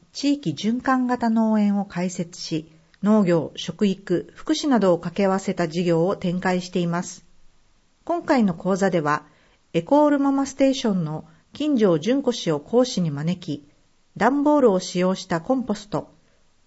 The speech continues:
生ゴミなどの有機物を発酵させた堆肥の作成やフードロスについて話し合いました。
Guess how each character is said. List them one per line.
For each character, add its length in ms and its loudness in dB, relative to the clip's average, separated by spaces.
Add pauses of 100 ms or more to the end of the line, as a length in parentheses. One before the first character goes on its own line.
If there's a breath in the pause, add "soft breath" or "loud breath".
生 300 2
ゴ 100 2
ミ 120 2
な 120 0
ど 140 0
の 260 -4
有 220 2
機 120 -2
物 300 -2
を 80 2
発 260 -12
酵 200 0
さ 140 -8
せ 140 -4
た 180 -4
堆 280 -2
肥 340 -10 (460 soft breath)
の 220 -2
作 280 -6
成 260 0
や 200 -2 (320 soft breath)
フ 200 0
ー 20 4
ド 100 4
ロ 100 2
ス 140 -8
に 100 0
つ 140 -4
い 80 -2
て 80 2
話 300 0
し 80 -2
合 60 2
い 20 0
ま 140 -2
し 100 -12
た。 220 -4